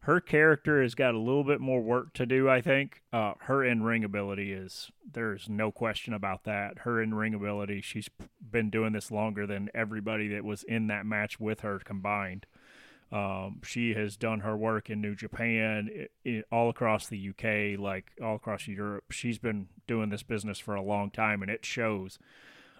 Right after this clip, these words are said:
Um, I'm interested to see what her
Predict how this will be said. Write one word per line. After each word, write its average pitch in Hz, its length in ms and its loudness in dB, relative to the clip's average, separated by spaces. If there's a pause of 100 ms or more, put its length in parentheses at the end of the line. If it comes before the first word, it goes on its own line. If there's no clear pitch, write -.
(100)
Um, 98 500 -2
I'm 120 180 4
interested 120 460 0
to 113 60 -4
see 117 200 -2
what 107 280 -2
her 104 340 0